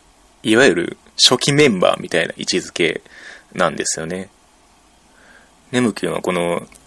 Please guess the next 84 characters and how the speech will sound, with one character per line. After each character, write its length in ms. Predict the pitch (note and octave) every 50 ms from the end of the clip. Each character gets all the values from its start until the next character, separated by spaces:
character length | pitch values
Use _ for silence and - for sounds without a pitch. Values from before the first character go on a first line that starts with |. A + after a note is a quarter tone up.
| _ _ _ - - - - - - - -
み 100 | A2 A2
り 140 | A#2+ C3
ん 40 | B2+
ち 140 | B2 - A#2+
ゃ 60 | A#2
ん 60 | A2+
が 300 | G#2+ G#2+ G#2+ G#2 G#2 - - - - - - - - - - - - - - _ _ _
辞 160 | - G2 G2 F#2+
め 140 | F#2 F#2+
る 80 | G2+ G2+
っ 40 | G2
て 180 | - - - E2
い 380 | D#2+ E2 E2+ F2 F2 F2 F2
う 80 | F2 - - - - -
ま 100 | E2 D#2
で、 240 | D2+ D2 - - - _ _ _ _ _ _ _ _ _ _ _ _ -
電 160 | - G#2 G2+ F2
波 120 | G2 F2+
組 200 | F#2 F#2 F#2+ F#2
イ 20 |
ン 60 | F#2 E2+
ク 100 | - D#2+
を 20 |
辞 120 | D#2+ E2
め 120 | D#2+ E2+ E2
な 100 | E2+ E2+
い 60 | F2
っ 40 | -
て 120 | - -
ず 100 | - - -
っ 20 |
と 60 | - _
言 120 | - D#3+ D#3+
っ 20 |
て 140 | - - -
て、 220 | - - - - - _
い 60 | -
や、 60 | F2
ま 260 | E2+ F2+ E2+ E2 D#2+ -
あ、 40 | - -
結 180 | - F#2 -
果 220 | - A2 G#2 G2+ G2+
辞 120 | F#2+ F#2+
め 120 | G#2 G#2
る 80 | G#2 G2+
こ 80 | G2+ F#2
と 80 | E2
に 200 | E2+ E2+ - - -
な 300 | - G#2 - F#2 F2 F#2
る 120 | - F2+ E2
ん 40 | -
で 80 | - -
す 80 | - -
け 80 | - F2
ど、 180 | E2+ E2 E2 - - - _ _ _ _ _ _ _ _ -
な 80 | G2+
ん 40 | F2+
か 80 | - -
そ 140 | - - G#2+
れ 100 | A2 A#2
ぐ 80 | A#2+ B2
ら 80 | -
い 40 | B2
そ 100 | - A#2+
の、 400 | G#2+ A2 G#2+ G#2 G#2 G#2 G2+ G2+ - _ _ _ _ _ _ _ _ _ _ _ _ _ _ _ _ _ _ _
み 120 | - F#2+ F2+
り 140 | E2+ F#2+ F2+
ん 40 |
ち 80 | - G2
ゃ 60 | F2
ん 40 | F2
の 60 | F2
芯 300 | - - - G2+ F#2 - -
み 80 | -
た 100 | - D2+
い 40 | D2
な 80 | D2 D2+
も 100 | D#2 D2+
の 100 | D2 C#2+
が 60 | - -
す 120 | - -
ご 120 | D#2+ E2
く 80 | - -
て、 260 | - - D#2 D2+ -